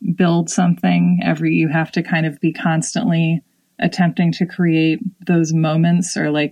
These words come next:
those opportunities for equality. I don't know, I guess th-, this idea of, like, doing something as a country and then being done with it, as opposed to the whole work of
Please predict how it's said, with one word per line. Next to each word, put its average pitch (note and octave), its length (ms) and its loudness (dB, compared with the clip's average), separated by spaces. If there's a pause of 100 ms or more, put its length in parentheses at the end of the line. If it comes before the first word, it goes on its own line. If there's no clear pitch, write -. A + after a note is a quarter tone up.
those E3 260 2
opportunities E3 920 0
for E3 460 -2 (200)
equality. F3 760 2 (380)
I A3+ 40 -4
don't C4+ 120 6
know, C#4 80 4
I G#3+ 60 2
guess G#3 160 0
th-, B3 260 2
this A#3+ 180 2
idea A#3 400 2 (100)
of, F#3+ 100 -2
like, F3 300 0 (300)
doing G#3+ 500 4
something E3 560 0
as D#3+ 140 -2
a E3 60 0
country E3 520 0
and E3 240 2
then F3+ 220 4
being D#3+ 360 0
done E3 260 2
with D#3+ 160 0
it, - 220 -2
as D#3 140 0
opposed E3 460 -2
to F3 100 2
the D#3+ 120 -2
whole D#3+ 540 0 (400)
work E3 460 0 (200)
of D#3 420 -2